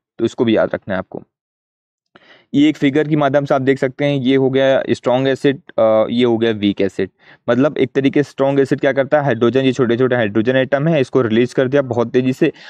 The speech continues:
और ये जकड़ के रखता है, ये छोड़ने नहीं देता हाइड्रोजन एटम को, तो इसलिए ये वीक होता है। तो जो छो-, नहीं छोड़ता है वो वीक होता है, जो छोड़ देता है, जो बोलता है भाई मजबूत तो वही रहेगा ना, जो बोलता है यार चलो ठीक है अमीर वही है समझ लो, ये अमीर है, इसके पास वो स्ट्रॉन्ग है बहुत, अमीर है तो उसने सबको दान में दे दिया,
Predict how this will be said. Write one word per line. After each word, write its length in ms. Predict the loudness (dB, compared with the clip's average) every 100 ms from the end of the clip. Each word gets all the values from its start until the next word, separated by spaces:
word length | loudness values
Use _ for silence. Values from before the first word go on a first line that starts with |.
| -6 0
और 60 |
ये 100 | 0
जकड़ 380 | 0 -2 0 0
के 100 | 0
रखता 240 | -4 0
है, 60 | 0
ये 60 | 2
छोड़ने 420 | 2 0 2 0
नहीं 140 | 0
देता 280 | 0 0 -2
हाइड्रोजन 340 | 0 -2 0
एटम 280 | 0 0 -4
को, 180 | -6 -10 -8
तो 80 | -2
इसलिए 300 | -2 2 2
ये 100 | 2
वीक 260 | 2 0 -2
होता 260 | -8 -8
है। 40 | -2
तो 100 | -2
जो 200 | 2 0
छो-, 180 | 0 -2
नहीं 240 | -2 -2
छोड़ता 340 | 0 -2 2
है 40 | 2
वो 140 | 2
वीक 260 | 2 0 0
होता 240 | -4 0
है, 100 | 0
जो 140 | 0 -2
छोड़ 260 | 0 2
देता 360 | 2 0 0 -2
है, 80 | -6 -14 -20 -2
जो 100 | 0
बोलता 280 | 2 0 0
है 60 | 0
भाई 220 | 0 -2 -6 -12 -10 -10 -4
मजबूत 440 | -2 -2 2 0 2
तो 60 |
वही 140 | 2 2
रहेगा 280 | 2 2
ना, 100 | 0
जो 140 | 0 -2
बोलता 340 | 0 0 2
है 20 |
यार 100 | 2
चलो 180 | 2 0
ठीक 240 | 0 -2 0
है 60 |
अमीर 320 | -2 0 2
वही 240 | 2 2 2
है 100 | 0
समझ 220 | -4 -4
लो, 180 | -4 -6 _ -6
ये 120 | 0 0
अमीर 420 | 0 0 2 2
है, 60 |
इसके 180 | -2 -4
पास 160 | -2 0
वो 140 | 0
स्ट्रॉन्ग 400 | -2 0 0 0
है 60 | -2
बहुत, 280 | -2 -2 -2
अमीर 360 | -2 2 2
है 60 | 2
तो 100 | 0
उसने 220 | 0 0
सबको 300 | 0 -2 0
दान 220 | 0 0
में 120 | 2
दे 100 | 2
दिया, 180 | 4 2